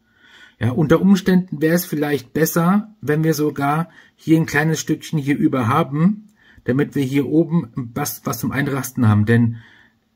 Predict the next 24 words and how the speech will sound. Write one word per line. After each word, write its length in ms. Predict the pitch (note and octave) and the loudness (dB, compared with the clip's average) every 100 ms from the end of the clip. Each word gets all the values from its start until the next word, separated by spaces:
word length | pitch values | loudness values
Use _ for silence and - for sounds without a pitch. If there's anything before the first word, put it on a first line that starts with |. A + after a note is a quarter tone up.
| _ _ _ - | _ _ _ -2
jetzt 280 | D3 - D3+ | -2 0 -2
der, 120 | C#3+ | -2
der, 340 | - C3+ C3+ | -2 -4 -4
der, 180 | B2 C3+ | -4 -6
der, 420 | - - C3+ C3 A2 | -8 -10 -8 -8 -10
also 160 | B2+ C3 | -10 -6
hier, 240 | B2 B2+ | -4 -2
wo 120 | A#2 A2+ | -2 -2
bin 180 | B2+ | -2
ich 100 | B2+ | -2
denn 100 | A#2+ | -2
da? 220 | G#2+ G2 G#2 | 0 -2 -4
Also 220 | A#2 B2 | -4 -2
der 140 | C3 | -4
Knopf, 280 | B2 E3 - | -2 -4 -4
der 160 | D3 A#2+ | -6 -4
ist 160 | C3 | -6
sehr 160 | - B2+ | -2 0
lose, 420 | B2+ D#3 E3 G#3+ | 0 0 2 0
also 140 | - A#2 | 0 -4
der 140 | B2 | -4
ist 100 | A#2 | -4
sehr 120 | B2+ | -4
locker. 460 | A#2+ B2 G3 A#3 | -4 0 2 2